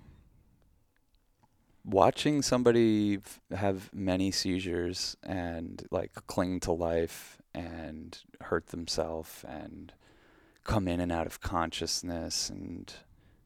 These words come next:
just being on the edge, just, uh, it's like a, it's like a near-death experience,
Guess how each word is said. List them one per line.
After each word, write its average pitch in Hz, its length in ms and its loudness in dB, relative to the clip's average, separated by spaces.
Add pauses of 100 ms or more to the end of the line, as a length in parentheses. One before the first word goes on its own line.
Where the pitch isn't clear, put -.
(180)
just - 220 -2
being 92 280 2
on 82 180 0
the - 180 -6
edge, 92 480 4
just, - 340 -2 (120)
uh, 87 580 -4 (500)
it's - 180 4
like 98 220 2
a, 82 220 4
it's 80 180 -2
like 90 140 0
a 85 60 -2
near-death 85 460 -2
experience, - 880 -8